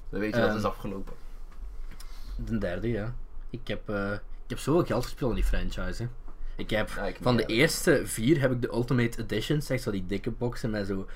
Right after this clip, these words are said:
Speaker 2: Dan heb ik, ik heb ze sowieso allemaal eens op D V D. Ehm, die Ultimate Editions begonnen na ver-, verloop van tijd echt zo duur te worden, echt, like, dertig, veertig pond per film, dat ik dacht van, "Mm." Toen heb ik zo een, een, een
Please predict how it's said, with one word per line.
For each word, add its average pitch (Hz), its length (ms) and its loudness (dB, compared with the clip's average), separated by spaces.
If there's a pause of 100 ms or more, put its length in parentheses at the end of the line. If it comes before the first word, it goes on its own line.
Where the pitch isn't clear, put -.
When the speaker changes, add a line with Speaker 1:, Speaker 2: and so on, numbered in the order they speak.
(160)
Speaker 2:
Dan 113 100 0
heb 110 120 4
ik, 107 100 4
ik - 100 -6
heb 123 120 0
ze 120 80 -2
sowieso 113 240 4
allemaal 110 260 0
eens 110 100 2
op 92 60 -4
D 92 40 -4
V 95 420 0
D. - 20 -4 (480)
Ehm, 101 440 -2 (200)
die 123 180 0
Ultimate 123 380 2
Editions 117 340 0
begonnen 113 300 0
na 107 140 2
ver-, 107 80 -6 (160)
verloop 110 260 -2
van 110 160 -2
tijd 104 180 0
echt 101 160 -2
zo 107 220 0
duur 101 260 0
te - 80 2
worden, 120 260 4
echt, - 160 -4
like, 92 200 -2
dertig, - 380 -4 (160)
veertig - 400 -2
pond 107 200 -2
per - 100 -8
film, 110 280 -2
dat 101 100 0
ik 95 60 -4
dacht 101 140 -4
van, 107 240 -6
"Mm." 104 220 2 (420)
Toen 123 120 0
heb 113 100 2
ik 110 80 2
zo 120 320 4
een, 110 240 -2
een, 101 180 -2
een 98 180 -2